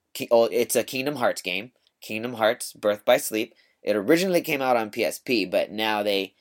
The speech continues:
made it for P S three, or not now, it was a long time ago, <laughs> or a little while ago for sure. And, um, I'm playing through it. I love Kingdom Hearts. I have Kingdom Hearts tattoos, so obviously this is exciting. Um,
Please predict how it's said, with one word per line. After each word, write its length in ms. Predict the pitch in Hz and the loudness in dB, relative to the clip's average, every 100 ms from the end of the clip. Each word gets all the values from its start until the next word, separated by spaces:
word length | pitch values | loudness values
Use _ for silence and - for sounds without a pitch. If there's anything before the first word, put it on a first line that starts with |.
| _ _ | _ _
made 280 | 104 110 107 | 2 4 4
it 140 | - | 0
for 260 | 104 95 87 - | -2 -2 -4 -2
P 140 | 117 | 0
S 160 | 90 - | 0 0
three, 180 | 104 | -2
or 100 | 95 | 0
not 220 | 101 110 90 | 0 -2 -2
now, 240 | 92 78 | -4 -4
it 60 | 85 | -6
was 100 | 85 | -6
a 40 | |
long 180 | 67 67 | -8 -8
time 180 | 87 64 | -8 -6
ago, 180 | 64 - 190 | -8 -4 0
<laughs> 500 | 185 135 - - - | 0 -2 -8 -12 -2
or 340 | 113 101 92 _ - | 2 2 -2 _ -10
a 80 | 110 | 4
little 180 | 127 120 | 8 10
while 280 | 113 92 | 10 8
ago 200 | 95 92 | 0 -4
for 140 | 90 98 | -6 -6
sure. 320 | 107 95 78 _ _ - | -6 -8 -10 _ _ -6
And, 360 | 117 117 110 110 | -2 0 0 2
um, 520 | 113 110 104 101 92 _ _ _ _ - | 4 2 0 -6 -16 _ _ _ _ -4
I'm 160 | 120 | -4
playing 300 | 131 147 151 | 0 -2 -2
through 260 | - 123 120 | 0 4 6
it. 280 | 120 127 - _ - | 6 4 -2 _ -4
I 80 | 98 | 0
love 220 | 104 113 | 0 0
Kingdom 240 | 135 127 | -4 -8
Hearts. 540 | 120 117 113 107 - - | -2 2 2 0 -10 -10
I 60 | 104 | -8
have 120 | 101 | -8
Kingdom 260 | - 113 117 | -8 -8 -4
Hearts 260 | 120 - | -4 -2
tattoos, 600 | - 117 - 104 113 117 - | 0 2 0 -6 -6 -10 -8
so 160 | 98 | -2
obviously 480 | - 95 104 104 101 | 2 2 2 -4 -6
this 180 | 98 90 | -6 -8
is 160 | 101 | -8
exciting. 640 | 98 - 90 92 98 110 - _ _ _ - | -8 -2 0 0 0 -6 -10 _ _ _ 4
Um, 640 | 110 107 101 98 95 95 | 8 8 8 2 -2 -8